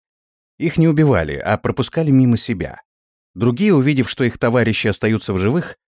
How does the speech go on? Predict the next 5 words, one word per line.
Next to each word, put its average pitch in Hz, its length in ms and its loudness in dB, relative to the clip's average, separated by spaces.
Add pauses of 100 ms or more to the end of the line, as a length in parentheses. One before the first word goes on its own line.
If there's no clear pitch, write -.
(180)
побежали 151 480 2
сдаваться 123 460 0
следом. 73 580 -10 (760)
«Вот 120 400 -2
скоты!» — - 800 -2